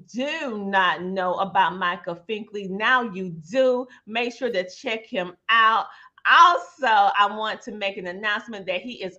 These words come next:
also officially a part of the C T R Media Network. So his show is now actually being shared,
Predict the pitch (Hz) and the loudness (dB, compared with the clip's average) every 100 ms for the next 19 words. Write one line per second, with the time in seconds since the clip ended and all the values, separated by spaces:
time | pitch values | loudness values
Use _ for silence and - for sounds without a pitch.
0 | - 196 220 226 202 - - - 254 254 | -2 0 0 -4 -6 -6 -10 -10 -12 -10
1 | 208 185 180 180 _ _ - 185 175 - | -10 -6 -8 -10 _ _ -2 0 0 -4
2 | 262 247 247 240 196 220 247 196 - 180 | 2 4 2 0 -2 0 0 -4 -10 -10
3 | - _ _ 294 320 339 - 247 240 - | -10 _ _ -14 -14 -16 -14 -14 -14 -8
4 | 190 180 175 190 208 190 170 170 202 - | -2 -2 -2 -6 -10 -8 -8 -8 -6 -8
5 | 208 240 240 - - _ _ 196 208 269 | -4 -2 -2 -4 -16 _ _ -4 -4 -6
6 | 277 - 320 180 196 180 185 185 196 220 | -8 -4 -4 -2 -6 -8 -6 -6 -2 0
7 | 254 175 170 170 165 - _ 214 190 - | 0 0 0 -2 -6 -12 _ 0 0 -2
8 | 208 175 208 196 175 - _ 415 - 370 | -10 -8 -6 -6 -8 -10 _ -12 -8 -6
9 | 320 - | -4 -4